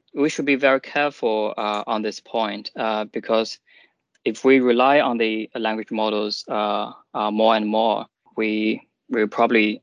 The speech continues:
uh, in the future, will lose our, uh, own creativity. So,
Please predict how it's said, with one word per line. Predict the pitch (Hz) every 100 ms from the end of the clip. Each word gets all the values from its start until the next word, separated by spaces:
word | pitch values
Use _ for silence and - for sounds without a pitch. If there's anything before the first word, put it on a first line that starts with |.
| -
uh, | 104
in | 107
the | 107
future, | - 127 -
will | 107 107
lose | 107 110 -
our, | 104 107 - - -
uh, | 110 104 -
own | 120 123
creativity. | - 113 110 - 143 - - -
So, | - 107 107